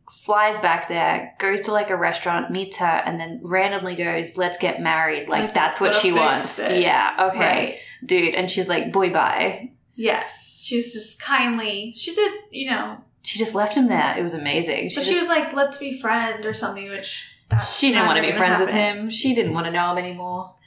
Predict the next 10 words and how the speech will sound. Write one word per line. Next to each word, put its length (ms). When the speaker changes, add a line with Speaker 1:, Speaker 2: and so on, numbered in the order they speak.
Speaker 2:
But 120
she 220
ended 340
it 320
well, 360
and 120
I 100
think 300
he 240
realized 760